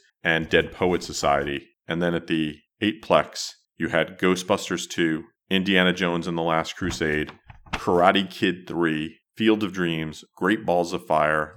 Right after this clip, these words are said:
Do the Right Thing, Weekend at Bernie's, and then finally When Harry Met Sally. So that's a pretty big week to jump in there and do well.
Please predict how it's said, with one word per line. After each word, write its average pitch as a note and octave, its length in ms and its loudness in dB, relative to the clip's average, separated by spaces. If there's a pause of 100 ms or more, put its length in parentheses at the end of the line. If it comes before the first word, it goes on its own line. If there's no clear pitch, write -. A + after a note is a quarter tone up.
(120)
Do G2+ 200 -2
the G#2+ 120 0
Right E2+ 300 2
Thing, D#2 360 -4 (240)
Weekend F#2+ 400 2
at - 160 -2
Bernie's, D2+ 440 -4
and D#2 180 -8
then D2 200 -6
finally D#2 560 0 (220)
When D#2+ 140 -4
Harry D2 280 0
Met C#2+ 180 -8
Sally. - 360 -6 (220)
So F#2 440 4 (220)
that's - 160 -2
a D3+ 40 -4
pretty A#2 420 4
big F2 380 4 (240)
week F#2+ 520 0
to - 100 -6
jump E2+ 320 -4
in E2 140 2
there D#2 360 -2
and D#2+ 140 -4
do D#2 160 -2
well. D2+ 460 -6